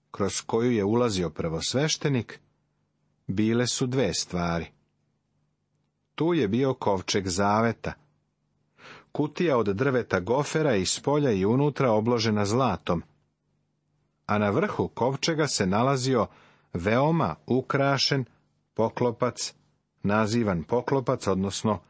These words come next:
zaklopac pomirenja. Bio je ukrašen heruvimom napravljenim od čistog zlata,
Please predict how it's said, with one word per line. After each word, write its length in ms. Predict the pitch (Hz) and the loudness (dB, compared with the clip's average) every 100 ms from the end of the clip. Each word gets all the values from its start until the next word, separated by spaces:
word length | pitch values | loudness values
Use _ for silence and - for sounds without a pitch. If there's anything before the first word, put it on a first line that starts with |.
| _ _ _ | _ _ _
zaklopac 880 | - 87 98 95 - 101 - 95 - | -8 -2 0 0 -2 -2 -2 -4 -4
pomirenja. 640 | 98 92 92 98 104 110 92 _ _ _ _ _ _ _ _ _ _ _ _ _ _ _ _ _ _ _ _ - - - - _ | -2 0 0 2 2 0 -2 _ _ _ _ _ _ _ _ _ _ _ _ _ _ _ _ _ _ _ _ -20 -20 -20 -20 _
Bio 260 | 131 190 208 | -2 0 2
je 140 | 139 | 2
ukrašen 600 | 135 - 160 147 139 107 | 2 2 2 2 2 0
heruvimom 760 | - 101 117 135 156 143 110 - _ - | 0 2 2 2 2 2 2 -2 _ -4
napravljenim 840 | 98 120 - 143 135 131 120 104 | 0 0 0 -2 0 2 2 0
od 200 | 92 - | -2 -4
čistog 540 | - 135 - - 98 | -4 -2 -4 -2 -2
zlata, 580 | 90 117 131 92 - 95 | 0 2 2 0 -2 -4